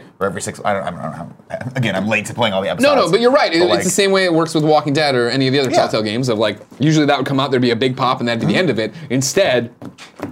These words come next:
Speaker 2: every few months, there's
Speaker 1: Yeah,
Speaker 2: a new
Speaker 1: you're
Speaker 2: reason
Speaker 1: getting
Speaker 2: to
Speaker 1: that
Speaker 2: talk
Speaker 1: nice,
Speaker 2: about
Speaker 1: that
Speaker 2: Hitman.
Speaker 1: nice
Speaker 2: And they
Speaker 1: hit.
Speaker 2: did the high-value target thing. They kept people going. But I'm not sure how many people they brought in after the fact, let alone putting out the complete edition then where that would go and all that would
Speaker 1: Hmm,
Speaker 2: happen.
Speaker 1: I don't know.
Speaker 2: But yeah, it's just, it's sad.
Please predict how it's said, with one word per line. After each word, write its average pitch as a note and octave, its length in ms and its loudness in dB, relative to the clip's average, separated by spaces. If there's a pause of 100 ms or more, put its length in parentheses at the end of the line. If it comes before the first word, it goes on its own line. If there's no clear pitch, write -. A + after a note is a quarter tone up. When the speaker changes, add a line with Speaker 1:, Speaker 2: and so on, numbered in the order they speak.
(160)
Speaker 2:
every D3 180 0
few C3+ 200 0
months, C#3+ 240 0
there's A#2+ 120 -2
Speaker 1:
Yeah, - 40 2
Speaker 2:
a B2+ 40 2
new B2+ 60 2
Speaker 1:
you're C3 80 2
Speaker 2:
reason B2 180 0
Speaker 1:
getting G#2 80 0
Speaker 2:
to G#2+ 60 -4
Speaker 1:
that - 60 2
Speaker 2:
talk - 80 0
Speaker 1:
nice, - 60 -6
Speaker 2:
about A#2 100 0
Speaker 1:
that D#3 100 0
Speaker 2:
Hitman. A2 100 0
Speaker 1:
nice G#2 200 -4
Speaker 2:
And G#3+ 120 2
they A3 40 4
Speaker 1:
hit. G#3 60 4
Speaker 2:
did G#3 120 2
the F3 80 0
high-value C3+ 400 0
target A3 400 0
thing. G3+ 200 -2
They C#3+ 100 -2
kept C#3 240 -4
people B2+ 220 -2
going. F#3 360 0 (220)
But D#3+ 100 2
I'm F#3 180 2
not G3 200 -2
sure F#3 180 2
how D#3 80 -4
many D#3 160 0
people C#3+ 220 0
they B2 80 2
brought B2+ 300 2
in A#2+ 100 -2
after A#2 240 -6
the F#2 40 -6
fact, E2 380 -8 (240)
let D3+ 160 2
alone D3+ 240 2
putting C#3 220 0
out A#2+ 80 -2
the A#2 40 -6
complete A#2+ 280 -2
edition B2 380 -2
then G#2+ 180 -4
where G2+ 160 -2
that G#2+ 180 -2
would G2+ 80 -8
go F2+ 160 -8
and E2 80 -10
all E2+ 120 -10
that F2+ 160 -12
would - 100 -18
Speaker 1:
Hmm, F#3+ 80 -6
Speaker 2:
happen. C#3+ 200 -6 (140)
Speaker 1:
I A#2 60 -14
don't E3 80 -8
know. F#3 120 -8 (360)
Speaker 2:
But C#3+ 120 0
yeah, F3+ 200 0
it's G2+ 220 -8
just, - 360 -4
it's D3 180 -2
sad. E3+ 380 -2